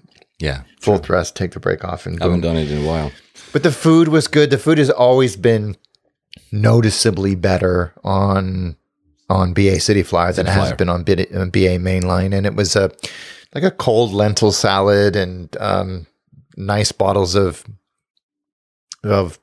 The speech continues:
Speaker 2: branded champagne, better brands than you get on B A mainline,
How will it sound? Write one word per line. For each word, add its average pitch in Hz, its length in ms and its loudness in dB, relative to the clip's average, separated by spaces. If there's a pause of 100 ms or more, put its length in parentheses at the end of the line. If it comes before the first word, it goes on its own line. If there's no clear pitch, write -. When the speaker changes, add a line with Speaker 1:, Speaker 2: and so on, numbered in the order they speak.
(100)
Speaker 2:
branded 110 460 2
champagne, 98 680 0
better 107 320 -2
brands 98 360 0
than 98 120 0
you 95 80 0
get 92 160 0
on 95 140 -2
B 92 160 0
A 92 100 0
mainline, 92 600 -4